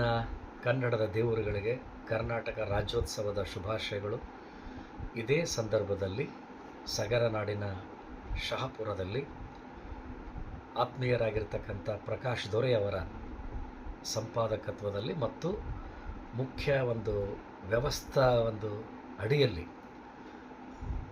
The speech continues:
ಸೆಕ್ಯುಲರ್ ವಾಯ್ಸ್ ಪತ್ರಿಕೆ ನಾವೆಲ್ಲ ಎರಡು ವರ್ಷದಿಂದ ತಂತ್ರಜ್ಞಾನ ಮುಖಾಂತರ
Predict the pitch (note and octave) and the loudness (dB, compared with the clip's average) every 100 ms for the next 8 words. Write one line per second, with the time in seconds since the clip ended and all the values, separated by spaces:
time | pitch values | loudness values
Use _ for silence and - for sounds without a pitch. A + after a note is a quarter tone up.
0 | - - - C3 D#3+ D3+ D3 A2 B2 A#2+ | -8 0 4 4 6 4 4 4 4 4
1 | - - - - - - - - - A#2 | 2 2 -2 -8 -14 -12 -10 0 2 2
2 | A#2+ B2 C#3 B2 A2 G#2+ A2+ B2+ A2 B2+ | 2 2 4 6 6 4 6 6 6 6
3 | A2+ A2+ - A#2+ G#2+ G2+ - - - - | 4 2 2 2 0 2 0 -2 -12 -14
4 | - - - - - - C#3+ D3 E3 C#3 | -12 -10 -6 -4 -2 2 2 2 0 2
5 | C3 B2+ A#2+ G#2+ - G#2+ G2 F#2 | 4 4 4 2 0 0 -2 -4